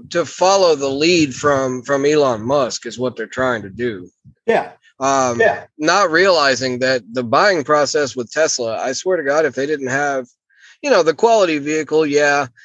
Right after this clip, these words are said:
Speaker 1: and if they didn't have all the new tech and all the good stuff, and they were the first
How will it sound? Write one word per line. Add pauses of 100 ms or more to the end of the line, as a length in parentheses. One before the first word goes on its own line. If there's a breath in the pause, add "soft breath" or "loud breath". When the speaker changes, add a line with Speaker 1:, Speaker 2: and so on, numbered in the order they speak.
(140)
Speaker 1:
and
if
they
didn't
have
all
the
new
tech
and
all
the
good
stuff,
and
they
were
the
first